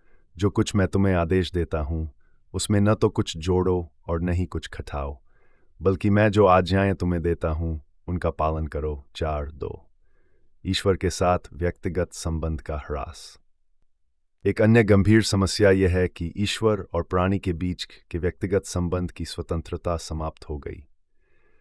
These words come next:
चर्च को कभी भी ईश्वर और मनुष्य के बीच मध्यस्थ की भूमिका निभाने के लिए नहीं बनाया गया था। फिर भी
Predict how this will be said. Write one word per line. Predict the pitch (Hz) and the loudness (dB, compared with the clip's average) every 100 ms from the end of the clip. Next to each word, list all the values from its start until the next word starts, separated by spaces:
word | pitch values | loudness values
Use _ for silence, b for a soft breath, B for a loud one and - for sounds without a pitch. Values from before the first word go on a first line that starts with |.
| - _ - | -20 _ -2
चर्च | 113 110 - | 2 2 2
को | 101 | -2
कभी | - 95 101 | 2 2 4
भी | 95 95 90 | 2 -2 -2
ईश्वर | 101 - 101 95 | -4 0 2 2
और | 85 | 0
मनुष्य | 85 92 - 90 | 0 -2 -2 -6
के | 92 | -6
बीच | 80 90 - | -4 -6 -4
मध्यस्थ | 80 76 95 - | -8 -4 -4 -4
की | - | -10
भूमिका | 78 85 85 87 82 | -6 -4 -4 -4 -6
निभाने | 76 78 82 80 | -6 -6 -6 -6
के | - | -8
लिए | 78 76 | -8 -6
नहीं | 78 87 | -6 -6
बनाया | 76 73 76 71 | -6 -6 -8 -8
गया | 71 - | -10 -14
था। | - - - _ _ _ _ _ _ _ _ _ _ _ _ | -14 -18 -20 _ _ _ _ _ _ _ _ _ _ _ _
फिर | - 117 | -2 0
भी | 101 107 104 | 2 0 0